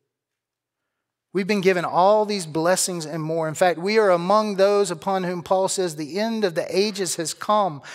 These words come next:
We are living in those times that the people of the Old Testament only dreamed about. We have seen the Messiah. We have been given power and the,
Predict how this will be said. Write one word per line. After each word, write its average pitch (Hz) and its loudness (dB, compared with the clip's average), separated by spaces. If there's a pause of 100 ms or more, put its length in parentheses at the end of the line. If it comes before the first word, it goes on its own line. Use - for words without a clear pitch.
(160)
We 214 2
are 185 4
living 214 2
in 208 -2
those 180 0
times 202 0
that 160 -8
the 147 -8
people 226 -4
of 160 -4
the 156 -6
Old 160 -8
Testament 196 -6
only 180 -4
dreamed 170 -8
about. 123 -8 (680)
We 208 0
have 214 2
seen 214 2
the 185 -2
Messiah. 190 0 (680)
We 214 -2
have 233 2
been 196 2
given 220 4
power 214 2
and 180 -2
the, 170 0